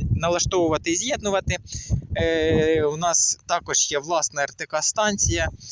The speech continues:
власний Р Т К сигнал точного висіву, тобто той, що має відхилення, е, два з половиною в середньому сантиметра. І виходячи з цього, саме таке відхилення ми і бажали по проходам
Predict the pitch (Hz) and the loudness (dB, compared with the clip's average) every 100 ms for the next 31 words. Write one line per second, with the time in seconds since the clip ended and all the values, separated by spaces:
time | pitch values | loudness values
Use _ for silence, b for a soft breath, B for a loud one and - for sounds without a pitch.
0 | B - 139 165 - 151 135 - 151 170 | B -12 0 2 2 -2 -4 -4 -2 2
1 | 147 - - 151 151 - 151 139 - 131 | 4 4 4 4 4 4 2 0 -2 -2
2 | 165 214 - 190 147 151 - 139 - 165 | 2 2 2 0 -4 -6 -2 0 2 2
3 | 147 160 151 143 139 139 - 165 151 143 | 0 0 0 0 0 -2 -2 -4 -2 -2
4 | 135 120 B B B - 131 127 143 165 | -2 -2 B B B 0 2 2 2 0
5 | - 151 147 151 147 139 127 - 151 143 | 2 2 2 2 0 0 2 2 2 2
6 | 135 131 - 156 - 196 220 - 190 - | 0 0 2 2 2 2 2 0 -2 -2
7 | B B B B - 240 226 185 - 180 | B B B B 0 0 0 -4 -4 -2
8 | 180 202 190 - 180 - 220 208 190 185 | 2 2 0 0 -2 2 2 2 2 0
9 | - - 190 185 175 - - - - - | 0 0 2 2 0 -2 -2 0 2 2
10 | - - - 156 175 160 151 202 202 180 | 2 0 -2 -2 0 0 0 0 2 2
11 | 151 151 180 147 139 139 175 165 139 - | 0 0 0 0 0 2 2 2 0 2
12 | 165 160 B B B - 147 - 180 170 | 2 2 B B B -2 -2 0 2 2